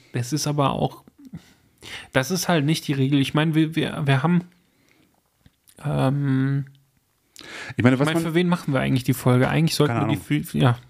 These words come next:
Speaker 2: <laughs> Weiß ich auch nicht. Aber
Speaker 1: Die, die, die,
Speaker 2: äh,
Speaker 1: die
Speaker 2: sagen wir mal so: den, den, den, den Anfänger kann man vielleicht mal so,
Speaker 1: Genau.
Speaker 2: der Anfänger in Sachen Akt,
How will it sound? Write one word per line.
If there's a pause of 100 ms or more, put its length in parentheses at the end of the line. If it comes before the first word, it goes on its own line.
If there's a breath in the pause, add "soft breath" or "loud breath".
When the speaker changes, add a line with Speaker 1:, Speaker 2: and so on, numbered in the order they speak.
(160)
Speaker 2:
<laughs>
Weiß
ich
auch
nicht. (260 loud breath)
Aber
Speaker 1:
Die,
die,
die,
Speaker 2:
äh,
Speaker 1:
die
Speaker 2:
sagen
wir
mal
so:
den,
den,
den,
den
Anfänger
kann
man
vielleicht
mal
so, (120)
Speaker 1:
Genau. (120)
Speaker 2:
der
Anfänger (220)
in
Sachen
Akt,